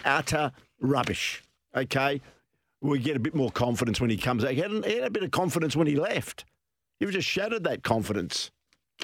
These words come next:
Anyway, uh, that's what he said, Tony Dodemaide, and I don't buy it. I don't buy it at all. I reckon the Australian selectors, I reckon the Australian cricket setup at the moment has gone to the dogs. Don't worry about that.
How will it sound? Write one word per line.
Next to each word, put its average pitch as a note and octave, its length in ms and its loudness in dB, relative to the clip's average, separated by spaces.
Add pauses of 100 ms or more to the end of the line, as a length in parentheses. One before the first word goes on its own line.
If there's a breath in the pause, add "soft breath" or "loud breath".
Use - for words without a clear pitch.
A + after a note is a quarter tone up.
(580 soft breath)
Anyway, F#2 480 2 (300)
uh, B2 640 2
that's D3 220 -2
what C3+ 100 2
he A2+ 80 4
said, A2 240 0
Tony A#2 300 2
Dodemaide, A#2 500 2
and B2 120 4
I C#3 100 2
don't G2+ 300 0
buy E2+ 260 4
it. F2 120 -4 (180)
I B2 100 2
don't F#2+ 200 2
buy F2 260 2
it F2 60 0
at E2+ 120 -2
all. G2+ 160 2
I D3+ 100 0
reckon C#3+ 320 -2
the A2+ 100 2
Australian A2+ 500 0
selectors, G#2 500 0
I B2 60 2
reckon B2+ 240 2
the G#2+ 80 4
Australian G#2 480 0
cricket F#2+ 280 -2
setup F#2 300 -2
at F#2 100 -4
the F2+ 80 0
moment F#2 300 0
has E2+ 140 -4
gone G2+ 240 0
to D#2+ 60 -6
the B1+ 120 -10
dogs. D#2+ 420 -4
Don't G2+ 200 -2
worry E2+ 180 -2
about D#2 240 -2
that. - 180 -2